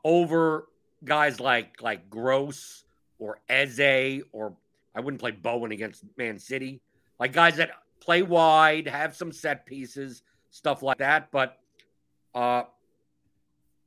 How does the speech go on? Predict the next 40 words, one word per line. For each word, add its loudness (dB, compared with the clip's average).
I'd 0
rather 6
play -4
Chiquinho. -8
I 2
mean, -6
Chiquinho -4
has -2
a -6
much -6
higher -6
floor, -6
much -4
more -6
active -2
in -8
peripherals. -8
But -2
from -6
an -2
upside 0
perspective, -6
I -2
mean, -8
Jimenez -6
could -20
score -6
three -10
goals -8
this -20
slate, -10
and -16
I -6
wouldn't, -8
I 0
wouldn't -8
bat 2
an -6
eye 2
against -10